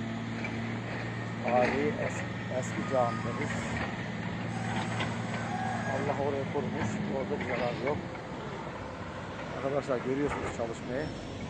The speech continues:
Ben bu köprüyü ilk defa görüyorum hayatımda. Sayın Milletvekili Mahsus paylaşımda inanamadım. Gittim yerinde kendim gördüm.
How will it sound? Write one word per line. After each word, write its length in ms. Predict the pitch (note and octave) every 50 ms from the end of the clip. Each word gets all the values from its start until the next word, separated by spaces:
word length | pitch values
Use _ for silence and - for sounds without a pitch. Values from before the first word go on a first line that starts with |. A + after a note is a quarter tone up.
| - - - - - - - - - - - - - -
Ben 160 | B2+ C3+ C#3+
bu 200 | D3 D3+ C#3 -
köprüyü 440 | - D3 C#3 - - C#3 D3+ D#3 D#3
ilk 100 | D3 -
defa 300 | D3+ C#3+ C3 B2+ D3 C#3+
görüyorum 320 | C3 C3+ C3 B2+ B2+ A#2+ B2
hayatımda. 560 | A#2+ B2 B2 B2 - A#2+ B2 A#2 C3 D3+ D3+ - - - - - - - - - - - - - - - - - - - - - - - - - - - - - - - - - - - - - - - - -
Sayın 220 | A#2 A#2 B2+ C3+ C3
Milletvekili 680 | C3 C3 C3+ D3 D3 C#3+ D3 C#3 C3 - C3+ C3+ C3 C3
Mahsus 300 | C#3 C#3 C3 - C#3+ C#3 -
paylaşımda 640 | - C#3+ C#3+ C#3+ C#3 C3+ C3+ C3+ C3 B2+ C3 D3 D3+ C#3 - - - -
inanamadım. 560 | C3+ C#3 C#3+ C#3+ C#3 C3 A#2+ A#2+ - C#3+ D#3+ D#3+ - - - - - - - - - - - - - - - - - - - - - - - - - -
Gittim 340 | C#3+ C#3+ - - D3+ D3 D3 C#3
yerinde 280 | C#3 C3+ C#3 D#3 D#3 - -
kendim 340 | D3 C#3 C#3+ D3 D3 C#3+ C3+
gördüm. 300 | C#3 B2+ A#2+ A2 -